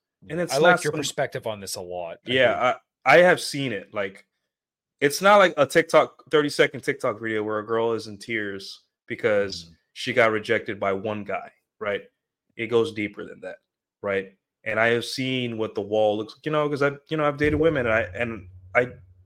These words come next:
Speaker 1: you won't like it. I, I promise. I tell guys, like, in your,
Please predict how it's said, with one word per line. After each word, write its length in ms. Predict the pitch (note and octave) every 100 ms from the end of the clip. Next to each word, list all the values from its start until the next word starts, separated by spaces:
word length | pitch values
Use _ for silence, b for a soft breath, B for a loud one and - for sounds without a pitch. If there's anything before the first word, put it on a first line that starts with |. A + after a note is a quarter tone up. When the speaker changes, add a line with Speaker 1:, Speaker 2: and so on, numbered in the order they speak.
| -
Speaker 1:
you 200 | C3+ C3+
won't 200 | D3 D#3
like 200 | D#3 D#3 F#2+
it. 160 | - -
I, 100 | A2+ - -
I 60 | A2
promise. 480 | - D#3 D#3 - A#2+
I 40 |
tell 220 | - D#3
guys, 380 | C#3+ B2+ A2+ - _ _ _ -
like, 300 | A#2 G#2+ - C3
in 100 | D3
your, 260 | E3+ E3+